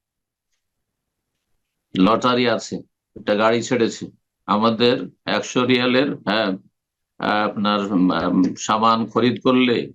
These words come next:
একটা গাড়িতে তো একটা তুমি কুপন পাবে, দুটো কুপন পাবে, এই পাবে, সেই পাবে, এটি জুয়া, জায়েজ নয়। এটি একদল ওলামায়ে কেরাম বলছেন। বর্তমান যুগে যেহেতু এটি নতুন সমস্যা এই ক্ষেত্রে।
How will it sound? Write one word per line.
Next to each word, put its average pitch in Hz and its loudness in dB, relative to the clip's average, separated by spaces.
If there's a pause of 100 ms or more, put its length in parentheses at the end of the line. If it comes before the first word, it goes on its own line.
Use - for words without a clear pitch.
একটা - 0
গাড়িতে 117 2
তো 117 0
একটা 110 0
তুমি 117 -2
কুপন 120 4
পাবে, 110 0
দুটো 107 -2
কুপন 120 2
পাবে, 113 0
এই 104 0
পাবে, 110 0
সেই 127 0
পাবে, 113 0 (440)
এটি 120 2
জুয়া, 113 2 (160)
জায়েজ 98 -2
নয়। 85 -10 (520)
এটি 92 -2
একদল 90 2
ওলামায়ে 123 2
কেরাম 120 0
বলছেন। 110 -4
বর্তমান 98 -4
যুগে 110 2
যেহেতু 113 0
এটি 110 -2
নতুন 110 0
সমস্যা 95 -2 (680)
এই - 0
ক্ষেত্রে। - -4